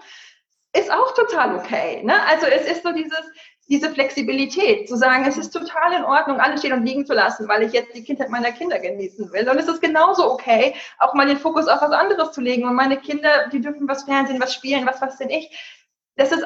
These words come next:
auch in Ordnung. Und es kann so ein dynamisches System sein. Und wenn dann mein Kind aber kommt und ein dringendes Bedürfnis hat, dann kann ich auch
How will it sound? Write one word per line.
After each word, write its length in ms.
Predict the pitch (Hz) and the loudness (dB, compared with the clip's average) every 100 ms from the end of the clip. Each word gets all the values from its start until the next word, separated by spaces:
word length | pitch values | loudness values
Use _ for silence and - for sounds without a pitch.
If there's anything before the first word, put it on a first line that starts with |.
| - | 2
auch 200 | 294 359 | 2 2
in 100 | - | 0
Ordnung. 320 | 214 202 220 | 0 2 0
Und 100 | 226 | 0
es 100 | 247 | -2
kann 180 | - 302 | -2 -2
so 60 | 302 | 0
ein 80 | |
dynamisches 560 | 302 262 285 285 294 294 | 0 2 2 2 -2 -4
System 460 | 294 294 269 339 339 | -4 -4 0 0 2
sein. 160 | 202 | 0
Und 100 | 202 | 0
wenn 160 | 233 254 | 0 2
dann 160 | 262 254 | 2 2
mein 160 | 254 | 0
Kind 180 | 254 285 | 0 0
aber 200 | 233 196 | 2 2
kommt 320 | - 330 349 | 2 -4 -2
und 120 | 262 | -4
ein 120 | 233 247 | -4 -2
dringendes 400 | 262 277 262 - | -2 0 -2 -6
Bedürfnis 540 | 220 330 415 339 330 | -4 -2 0 -4 0
hat, 180 | - - | 0 2
dann 140 | 240 | 0
kann 180 | 359 302 | 0 -2
ich 140 | 320 | 0
auch 180 | 285 277 | -2 -2